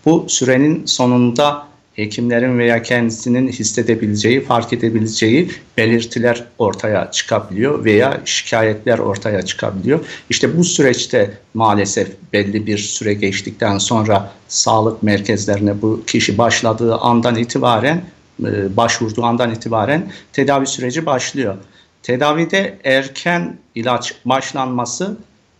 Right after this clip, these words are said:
önemli. Niye önemli? Çünkü yoğun bakıma yatış oranını azaltabilecek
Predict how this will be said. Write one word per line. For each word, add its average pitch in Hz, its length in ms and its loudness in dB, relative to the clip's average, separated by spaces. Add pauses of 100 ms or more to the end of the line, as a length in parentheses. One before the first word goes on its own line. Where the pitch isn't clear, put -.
(140)
önemli. 139 640 2
Niye 160 260 2
önemli? 131 380 0
Çünkü 151 480 -4
yoğun 131 260 2
bakıma 131 420 0
yatış 120 340 -2
oranını 123 540 0
azaltabilecek 120 920 0